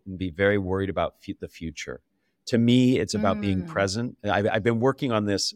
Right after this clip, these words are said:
Speaker 1: for, for many, many years, and I've made some progress, but I have a long way to go. As you alluded to, I've been doing martial arts for, for decades. And
Speaker 2: Mm-hmm.
Speaker 1: the martial arts are a great way to work on being present-oriented because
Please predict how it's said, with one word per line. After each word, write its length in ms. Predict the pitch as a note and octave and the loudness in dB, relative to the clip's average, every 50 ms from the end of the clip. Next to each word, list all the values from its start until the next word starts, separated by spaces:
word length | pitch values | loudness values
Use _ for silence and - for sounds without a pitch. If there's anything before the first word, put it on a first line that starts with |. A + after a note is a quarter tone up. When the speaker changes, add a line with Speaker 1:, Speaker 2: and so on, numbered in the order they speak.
| _ - | _ -4
Speaker 1:
for, 240 | G#2 F#2+ F#2 F#2 - | -4 -4 -4 -4 -8
for 200 | - F#2+ F2 D#2+ | -6 -6 -6 -4
many, 320 | E2 F2 F#2+ F#2+ G2 G2 | -4 -2 0 0 0 0
many 200 | F#2 F2+ F2+ F2 E2+ | 0 -2 -2 -2 -2
years, 340 | D#2+ D2+ C#2+ C2+ C#2 - G#2 | -4 -4 -6 -8 -8 -6 -4
and 80 | G2+ | -4
I've 100 | F#2+ G2 | -2 -2
made 220 | B2 C#3+ D3+ C#3 - | 0 0 0 0 0
some 240 | - D3+ C#3 B2+ | 2 2 2 2
progress, 420 | - G#2+ G2 F#2 E2 E2 D2+ - - | 2 4 4 4 4 2 -4 -6 -6
but 140 | - F2 F2+ | -6 -6 -4
I 20 | |
have 80 | F2 D#2+ | -4 -4
a 40 | E2+ | -4
long 300 | F2 F2 F2 F2 F2+ F2+ | -4 -2 -2 -2 -2 -2
way 160 | E2+ E2 E2 | -4 -4 -6
to 80 | E2 D2+ | -6 -8
go. 220 | C#2 D#2+ D2+ D2 D2+ | -8 -6 -6 -2 -2
As 160 | F#2 G2 F#2+ | -2 -2 -2
you 120 | A2+ A2+ | -2 -2
alluded 380 | A2 G#2 G2+ G#2+ G#2+ G#2 G2 E2+ | -2 -2 -2 -2 -2 -4 -6 -6
to, 160 | - G2+ F#2+ | -4 -2 -2
I've 140 | F2+ E2+ - | -2 -2 -4
been 180 | G2 F#2+ F#2+ E2+ | -6 -8 -6 -4
doing 240 | G2 G2+ G2+ F#2+ | -2 -2 -2 -2
martial 400 | F#2+ F2+ F#2 F#2 - - F#2 E2+ | 0 0 -2 -2 -2 -2 -2 0
arts 220 | F2 F2 E2 - - | 0 0 -2 -4 -8
for, 180 | - F2 E2 D2 - | -8 -8 -10 -10 -10
for 140 | _ - E2+ | _ -8 -6
decades. 640 | D2+ - E2 D2+ - - C#2+ C2+ B1+ - - - - _ _ _ _ _ _ _ _ - | -4 -2 -2 -2 -2 -6 -8 -8 -10 -14 -20 -20 -20 _ _ _ _ _ _ _ _ -4
And 420 | G#2+ G2+ F#2+ F#2+ F#2+ F#2+ F#2+ F#2 F#2 | -2 0 2 2 2 0 0 -2 -4
Speaker 2:
Mm-hmm. 100 | G2+ A3+ | -6 -4
Speaker 1:
the 80 | G2 | 0
martial 360 | G#2 A#2+ C3+ B2+ - D#3+ C3+ | 4 4 4 4 4 2 4
arts 220 | B2 B2 A2+ - - | 4 4 2 0 0
are 100 | G#2 G2+ | 0 0
a 40 | F#2 | 0
great 400 | - - F#2+ G2+ G#2+ A2+ A2 - | -2 -2 4 4 6 6 4 4
way 280 | G#2+ G#2+ G#2 G2+ F#2+ F2+ | 4 4 4 6 4 2
to 80 | F2+ | 0
work 260 | D#2+ F2 F#2+ F2 - | -2 -2 -4 -4 -2
on 140 | F2 E2+ E2 | -4 -4 -4
being 240 | D2+ E2+ D#2+ D#2+ D#2+ | -4 -6 -6 -8 -8
present-oriented 800 | - - E2+ D#2+ D#2 D#2+ D#2+ D#2 D2+ D2+ D2 C#2 _ - - _ - | -8 -6 -6 -6 -6 -8 -12 -12 -12 -12 -14 -18 _ -20 -20 _ -16
because 520 | E2 D#2+ - F2+ F2 E2+ E2+ D#2+ D2+ - | -16 -12 -8 -4 -4 -4 -4 -4 -8 -12